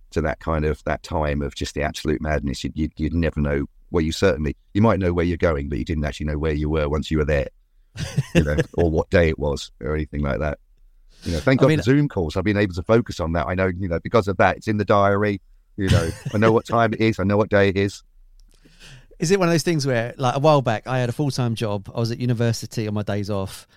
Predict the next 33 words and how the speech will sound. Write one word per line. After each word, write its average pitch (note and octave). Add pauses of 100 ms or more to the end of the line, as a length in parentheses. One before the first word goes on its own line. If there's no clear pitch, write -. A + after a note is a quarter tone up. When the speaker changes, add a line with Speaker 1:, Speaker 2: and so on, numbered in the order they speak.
Speaker 2:
and B2
I -
was A2
D B2
J A2
ing G#2
in G2+
the G#2+
evenings? F#2+
Speaker 1:
Yeah. F2 (220)
Speaker 2:
And A#2+
then B2+
when C#3+
you D3
look C#3
at -
photos B2+
from B2+
that A#2
period, G#2
you're A2+
just A2
like A2
a A2
stick -
with G#2+
a G#2
pair G#2+
of G#2+
eyes A2
on F#2
it. F2+
Speaker 1:
Yeah, G2+